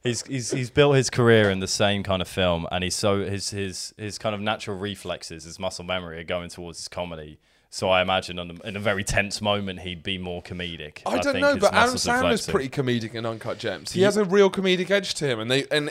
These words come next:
Speaker 2: it, that's part of the, the, the, uh, part of that role. Um,
Speaker 1: I don't,
Speaker 2: but
Speaker 1: I think
Speaker 2: Owen
Speaker 1: Kevin, I
Speaker 2: Wilson
Speaker 1: think Kevin's a
Speaker 2: needs,
Speaker 1: lost cause.
Speaker 2: Owen Wilson was in Inherent Vice. He was in Midnight in Paris. He's been in a couple of, like, films with some auteur directors, but, uh,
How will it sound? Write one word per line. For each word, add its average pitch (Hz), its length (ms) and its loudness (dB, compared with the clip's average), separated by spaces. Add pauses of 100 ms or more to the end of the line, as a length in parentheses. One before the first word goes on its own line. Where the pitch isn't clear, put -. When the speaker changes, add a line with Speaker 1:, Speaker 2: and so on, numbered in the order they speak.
Speaker 2:
it, 143 120 -6
that's 156 200 2
part 165 300 6
of 143 80 0
the, 135 140 4
the, 131 240 2
the, 123 600 2
uh, 123 120 4
part 135 240 2
of 120 80 2
that 117 140 0
role. 131 440 6 (400)
Um, 117 340 4 (280)
Speaker 1:
I 143 100 8
don't, 156 300 10
Speaker 2:
but 143 40 8
Speaker 1:
I 139 80 12
think 151 220 6
Speaker 2:
Owen 226 160 12
Speaker 1:
Kevin, 190 200 10
I 190 40 12
Speaker 2:
Wilson 160 320 8
Speaker 1:
think 147 160 2
Kevin's 143 300 6
a 135 60 4
Speaker 2:
needs, 113 60 6
Speaker 1:
lost 101 220 2
cause. 85 300 -4
Speaker 2:
Owen 190 200 8
Wilson 185 380 0
was 131 100 -4
in 131 120 -4
Inherent 120 280 -4
Vice. 107 340 0
He 113 60 -8
was 107 80 -8
in 104 80 -10
Midnight 107 280 -6
in 104 60 -12
Paris. 104 300 -4
He's 120 100 -12
been 156 140 -6
in 156 60 -4
a 147 100 -2
couple 170 380 -2
of, 131 100 -8
like, 127 220 0
films 113 340 -4
with 110 160 -8
some - 280 -12
auteur 107 340 -4
directors, 101 640 -8
but, 127 440 4 (480)
uh, 113 300 4